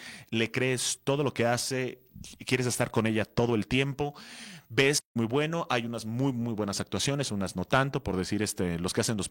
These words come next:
de los papás, se me olvidan los nombres, ah, Catherine Zeta-Jones, que hace de Morticia, me encantó su actuación, este, Luis Guzmán, que trabaja como Gómez, también me encantó, y,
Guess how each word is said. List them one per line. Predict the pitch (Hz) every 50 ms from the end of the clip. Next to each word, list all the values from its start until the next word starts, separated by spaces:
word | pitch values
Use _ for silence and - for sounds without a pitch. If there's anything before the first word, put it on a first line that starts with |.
| - -
de | - 92
los | 87 -
papás, | - 87 - 120 131 139 143
se | - - - - -
me | 101
olvidan | 95 98 113 120 120
los | 110 95
nombres, | 104 107 101 101 107 101 90 101
ah, | 113 -
Catherine | - 135 120 143 139 127
Zeta-Jones, | 123 131 127 120 107 104 117 113 117 135 151 -
que | - 110
hace | 104 - 110
de | 90 90
Morticia, | 90 92 - - 127 127 131 - 143
me | 113 98
encantó | 90 87 - 92 90 85 101 92
su | - 101
actuación, | - - - 80 - - 143 156 160 160 156 - - - - - - - - - - -
este, | - 113 110 - - - 113 104 101 98
Luis | 98 107 131 131 123
Guzmán, | 123 120 - 110 117 113 113 127 151 175 - - - - - - - - -
que | - 107
trabaja | - 107 107 110 107 117 107
como | - 104 98 98
Gómez, | 92 113 113 117 123 127 -
también | - 113 101 104 107 107
me | 104
encantó, | 101 95 - 98 92 95 - 120 127 131
y, | - 139 123 117